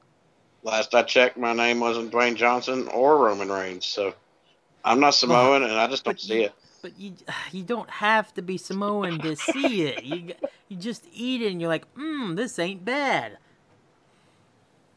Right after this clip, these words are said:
Speaker 1: I've tried it. I just, I've tried it. It ain't my thing, man.
Speaker 2: Okay, I don't blame you.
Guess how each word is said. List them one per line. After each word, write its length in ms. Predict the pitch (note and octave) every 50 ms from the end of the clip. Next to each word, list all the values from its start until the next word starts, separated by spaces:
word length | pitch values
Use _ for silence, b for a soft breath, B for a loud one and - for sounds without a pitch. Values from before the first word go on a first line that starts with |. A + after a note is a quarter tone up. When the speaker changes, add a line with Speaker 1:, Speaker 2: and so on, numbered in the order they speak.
| _ _ -
Speaker 1:
I've 160 | - - -
tried 300 | - A3+ A3 - D3 -
it. 100 | D3 A#2
I 140 | A#2+ A#2+ B2
just, 200 | C#3 E3 E3 - _ _ _ _ -
I've 120 | C3+ C#3 C#3+
tried 260 | - D3+ D3 D#3 D#3
it. 100 | A#2 G#2+
It 100 | G#2+ A2
ain't 140 | B2+ C#3 A2+
my 60 | A#2
thing, 300 | A2 - A#2+ B2+ C3+ A#2+ G#2
man. 200 | G2+ G2+ G#2 G#2 - - - - - _ _ _ _ _ b b b b b b b b b -
Speaker 2:
Okay, 380 | F#4 F#4+ - F#3+ E3+ E3 E3+ - _ _ -
I 100 | D4 E4
don't 140 | D#4 G#3+ D3+
blame 240 | D3 C3 B2 B2 A#2+
you. 120 | B2+ D3